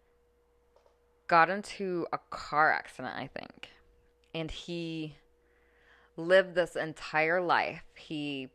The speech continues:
recovered from his car accident. He met this woman. He went to college. They had kids, and he was living a great life. Like, he loved his life. And he woke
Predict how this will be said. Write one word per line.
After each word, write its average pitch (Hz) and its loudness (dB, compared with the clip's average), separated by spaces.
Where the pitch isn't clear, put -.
recovered 175 0
from 175 0
his 170 -4
car - 2
accident. 160 0
He 147 -10
met 156 0
this 175 -6
woman. 160 -2
He 156 -8
went 123 -8
to - -18
college. 208 2
They 175 4
had 175 -2
kids, 233 2
and 156 -4
he 170 -8
was 156 -10
living 160 -4
a 156 -8
great 156 -2
life. 85 0
Like, 147 -4
he 151 -4
loved 151 4
his 127 -8
life. - -6
And 151 -6
he 156 -6
woke 180 10